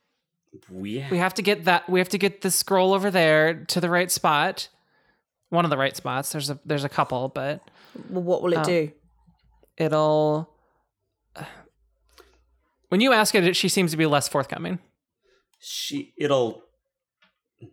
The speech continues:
Speaker 1: it'll help bring them here. It'll, it'll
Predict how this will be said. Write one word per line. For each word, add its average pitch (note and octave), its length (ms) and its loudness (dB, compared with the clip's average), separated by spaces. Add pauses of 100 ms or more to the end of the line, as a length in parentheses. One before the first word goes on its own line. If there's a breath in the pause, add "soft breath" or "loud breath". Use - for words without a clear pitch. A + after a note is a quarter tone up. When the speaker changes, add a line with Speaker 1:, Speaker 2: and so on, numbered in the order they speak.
(800)
Speaker 1:
it'll B2+ 160 -2
help A#2+ 320 -2
bring G#2+ 180 0
them F2 160 -4
here. F2 460 -6
It'll, F#2 200 -10 (520)
it'll F2+ 420 -10